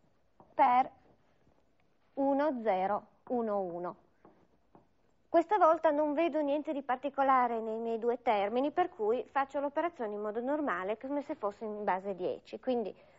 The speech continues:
uno, zero, uno, uno, uno per uno, zero, uno, uno, significa fare una serie di spostamenti, moltiplicazioni spostate per ciascun termine, uno,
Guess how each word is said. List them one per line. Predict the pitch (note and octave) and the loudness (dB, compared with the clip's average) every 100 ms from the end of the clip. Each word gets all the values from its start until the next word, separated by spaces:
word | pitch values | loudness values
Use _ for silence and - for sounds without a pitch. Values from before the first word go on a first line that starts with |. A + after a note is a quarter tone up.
| - | -4
uno, | B3 B3 A#3+ | 0 0 0
zero, | G#3+ A#3+ A3+ G#3 - | 2 4 4 4 0
uno, | A#3+ A3+ G3+ - | -2 -2 -4 -4
uno, | A#3 A3 G3 - | -4 -2 -6 -4
uno | A#3+ G#3+ F#3+ - - | -2 -2 -6 -8 2
per | A3+ G#3 - - _ _ _ _ _ _ _ _ _ - | 4 4 0 -10 _ _ _ _ _ _ _ _ _ -4
uno, | B3 A#3 G3+ F3+ G3+ | 0 0 0 -4 -2
zero, | G#3+ A#3 G#3 F3 - - - - | 4 4 4 2 -6 -18 -12 -4
uno, | A3+ G#3+ A3 - | -2 -2 -4 -4
uno, | B3 G#3+ G#3+ C4+ - - - _ _ _ _ _ | -4 -2 -4 -6 -8 -20 -20 _ _ _ _ _
significa | - C4 C#4 C#4 B3 | -4 -2 0 -2 -4
fare | A3 C4 A#3 | 0 0 0
una | A3 G#3+ - | -4 -6 -2
serie | B3+ A#3+ A3 - | 0 2 0 -2
di | A3 | -6
spostamenti, | - A3+ G#3 B3+ B3+ A3+ A3+ A3 A3 | -6 -8 -2 0 2 2 0 -4 -4
moltiplicazioni | A3 A#3 A#3+ A3+ A3 - B3 A3 G3+ | -2 -4 -4 -4 -4 0 2 2 -2
spostate | G3+ - A3+ - G#3+ F#3+ G3 G3+ | -6 -6 -6 0 0 0 -4 -6
per | G3+ | -8
ciascun | - G#3 - A3 G#3 | -10 -16 -10 -10 -6
termine, | G#3+ F#3+ F#3+ G#3+ C4+ D#4+ - _ - - _ _ _ _ _ _ _ | -4 -4 -6 -6 -4 -6 -12 _ -20 -20 _ _ _ _ _ _ _
uno, | G#3+ A3 | -6 -6